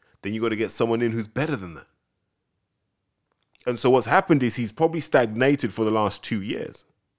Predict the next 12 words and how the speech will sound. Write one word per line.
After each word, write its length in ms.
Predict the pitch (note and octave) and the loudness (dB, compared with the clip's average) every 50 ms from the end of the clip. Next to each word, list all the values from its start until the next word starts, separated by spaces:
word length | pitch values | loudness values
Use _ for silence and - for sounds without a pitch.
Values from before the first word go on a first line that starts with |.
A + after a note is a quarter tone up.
| _ _ _ _ _ _ _ _ _ _ _ _ _ _ _ _ _ _ _ _ _ _ _ _ _ _ _ _ _ _ _ _ | _ _ _ _ _ _ _ _ _ _ _ _ _ _ _ _ _ _ _ _ _ _ _ _ _ _ _ _ _ _ _ _
because 240 | - A2 - C3 A2+ | -10 -4 -2 -2 -2
there's 140 | A#2 G#2+ G#2 | -2 -4 -2
no 140 | A2+ B2 B2+ | 0 2 2
one 140 | B2+ A#2+ - | 2 2 0
to 120 | - A2 | -4 -2
really 260 | G#2+ A2+ A#2 A2 G#2+ | -2 -2 0 0 -2
bring 280 | F#2 D#2+ F2 A2 G#2+ G#2 | -6 -6 -6 -4 -4 -4
out 160 | G#2+ D#2+ E2 | -6 -6 -8
the 60 | F#2+ | -8
best 340 | F2 F2+ A2+ F#2 - - - | -4 -4 -4 -4 -6 -10 -12
in 80 | B2 B2 | -14 -14
him. 100 | - | -16